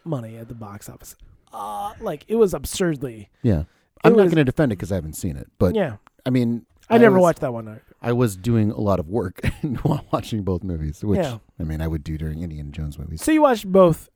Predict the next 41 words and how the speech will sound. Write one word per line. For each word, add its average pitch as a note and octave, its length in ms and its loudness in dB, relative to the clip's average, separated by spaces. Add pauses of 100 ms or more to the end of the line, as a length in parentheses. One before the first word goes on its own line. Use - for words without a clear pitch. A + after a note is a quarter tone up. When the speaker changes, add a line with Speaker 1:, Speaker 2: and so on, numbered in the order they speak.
(260)
Speaker 1:
Mummy F3 340 2
and D#3+ 200 -2
Mummy D3+ 300 0
Returns. B2+ 540 -8
Speaker 2:
We B2 80 4
did, D2+ 220 -4
yeah. C#2+ 120 -12 (240)
Yep. G#2+ 160 -2 (480)
Speaker 1:
Uh, A3 360 2
Speaker 2:
Um, A2+ 400 4 (120)
y-, D3+ 220 0 (140)
yeah, F3+ 120 2
Brendan A3 260 0
Fraser's, B2+ 600 0
I, G2 160 -4 (140)
I G#2+ 60 0
guess, G2+ 240 -2
like G2 140 -6
everybody, E2+ 380 -4
has D#2 140 -6
fallen D#2+ 280 -6
on D#2+ 100 -6
hard E2 300 -8
times E2 760 -8 (300)
to G2 160 -6
an - 60 -2
Speaker 1:
No, F4 200 4
like, C4 160 8
Speaker 2:
extent, D#3+ 360 0
but - 60 -2
Speaker 1:
so A3 120 10
Speaker 2:
he's A3 80 4
working, F#2 500 -2
though. C#2+ 200 -10 (320)
Speaker 1:
I, G#3 140 2 (140)
my B3 280 6
thing C4+ 260 0
was, G#3 280 4
uh, F#3 380 6 (120)
it G#3 60 4
was G3 180 6